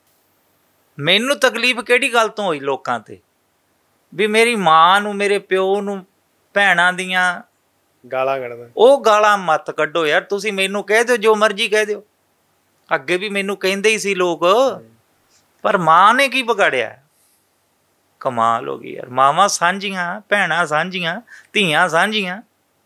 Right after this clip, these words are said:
Speaker 2: ਵੈਸੇ ਆਪ-, ਅਸੀਂ ਆਪਣੇ ਆਪ ਨੂੰ ਪੰਜਾਬੀ ਕਹਿੰਦੇ ਆ, ਵੈਸੇ ਅਸੀਂ ਕਹਿੰਦੇ ਆ ਵੀ ਅਸੀਂ ਸਰਦਾਰ ਆ, ਵੈਸੇ ਅਸੀਂ ਕਹਿੰਦੇ ਆ ਵੀ ਸਾਡੀ ਕੌਮ ਦੇ ਵਿੱਚ ਸ਼ਹਾਦਤਾਂ ਅਸੀਂ ਬਹੁਤ ਦਿੱਤੀਆਂ।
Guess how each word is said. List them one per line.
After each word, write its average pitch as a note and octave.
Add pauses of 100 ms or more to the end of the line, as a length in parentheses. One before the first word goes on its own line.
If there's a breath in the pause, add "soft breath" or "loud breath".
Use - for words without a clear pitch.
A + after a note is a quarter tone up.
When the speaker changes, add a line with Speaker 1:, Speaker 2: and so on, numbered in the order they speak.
(2750)
Speaker 2:
ਵੈਸੇ C#3
ਆਪ-, E3+
ਅਸੀਂ E3+
ਆਪਣੇ D#3
ਆਪ D#3
ਨੂੰ D#3
ਪੰਜਾਬੀ C#3
ਕਹਿੰਦੇ C3+
ਆ, C3 (280)
ਵੈਸੇ C#3
ਅਸੀਂ D3+
ਕਹਿੰਦੇ D3
ਆ C#3+
ਵੀ C#3+
ਅਸੀਂ C3
ਸਰਦਾਰ B2
ਆ, B2 (560 soft breath)
ਵੈਸੇ C#3+
ਅਸੀਂ D#3+
ਕਹਿੰਦੇ D#3
ਆ D3+
ਵੀ D#3
ਸਾਡੀ C3
ਕੌਮ C3
ਦੇ C3+
ਵਿੱਚ C3
ਸ਼ਹਾਦਤਾਂ B2+
ਅਸੀਂ B2+
ਬਹੁਤ B2+
ਦਿੱਤੀਆਂ। A#2+